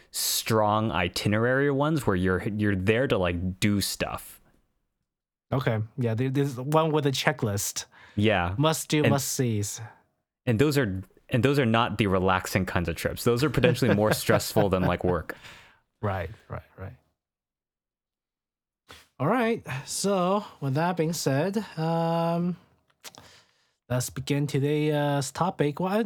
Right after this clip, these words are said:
Speaker 2: we don't really have too many things. I, I don't have too many things I wanna talk about today.
Speaker 1: But, I mean, you got something pretty important and pretty cool, though.
Speaker 2: Oh,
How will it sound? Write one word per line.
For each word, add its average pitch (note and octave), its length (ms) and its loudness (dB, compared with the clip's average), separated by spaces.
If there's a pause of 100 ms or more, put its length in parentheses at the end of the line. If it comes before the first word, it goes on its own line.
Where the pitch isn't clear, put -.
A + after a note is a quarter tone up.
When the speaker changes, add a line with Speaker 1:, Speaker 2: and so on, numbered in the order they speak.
(140)
Speaker 2:
we A3+ 120 2
don't D4+ 160 0
really D#4 360 0
have - 320 -2
too - 140 -2
many A#2 240 0
things. A2 320 -4
I, A2+ 240 -2
I F3+ 100 0
don't F#3 120 0
have A#2 120 -4
too A2+ 140 -4
many G#2 240 -6
things G#2 320 -10
I G2+ 40 -8
wanna G2+ 120 -8
talk A2+ 200 -6
about G#2 220 -8
today. A2 360 -4 (440)
Speaker 1:
But, A#2+ 100 -2 (120)
I D3 80 4
mean, D3 100 2
you D3 80 2
got F3+ 220 2
something D3+ 300 2
pretty C3+ 200 2
important A2+ 480 2
and G#2+ 100 2
pretty G#2 180 2
cool, C3+ 240 2
though. E2+ 320 -2 (2500)
Speaker 2:
Oh, E3+ 480 2